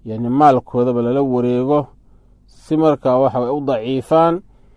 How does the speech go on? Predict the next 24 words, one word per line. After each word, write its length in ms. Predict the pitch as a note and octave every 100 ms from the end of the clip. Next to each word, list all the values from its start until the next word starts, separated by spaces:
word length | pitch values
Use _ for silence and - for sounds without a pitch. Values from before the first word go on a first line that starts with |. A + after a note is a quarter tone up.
| _ - _ -
u 180 | C#3 D#3
tabar 300 | D3+ D3 C#3+
daraadaan, 840 | C3+ B2+ C3 C3 D3 D#3+ E3 D#3+ - - - - - -
ayna 300 | B2 C3 C#3
uga, 260 | C#3 E3+ D#3+ -
markaa 360 | D3 C#3+ C3+ B2 - - - _ _ _ -
ay 60 | C3+
u 100 | F3+
awoodi 400 | D#3+ D3+ E3 D3
waayaan 560 | C3+ C3+ C#3 D3+ G#2+ D2+ _ B2
la 140 | A#2+
dagaalanka 540 | B2+ C3 D#3 C#3+ B2+
shareecada 420 | - B2+ B2+ C#3+ C#3
Ilaahay 240 | C#3 B2+
subxaanahu 500 | A2+ G#2 B2+ B2+ A2+
wa 60 | A2
tacaala 480 | A#2+ B2+ B2+ F#2+ - _ - _ _ _ - - -
ay 200 | C3 B2
ku 160 | - D3
hayaan. 480 | C3 A#2 A#2 G#2+ - - _ _ _ _ _ - - _ _ _ _
Ghanimada 600 | B2+ C#3+ D#3 E3 F#3 F3+
laga 240 | D3+ E3 D#3+
qaadayo 520 | D#3+ D#3 C3+ B2+ B2+ A#2
gaalada 520 | C3+ C#3+ D#3+ B2+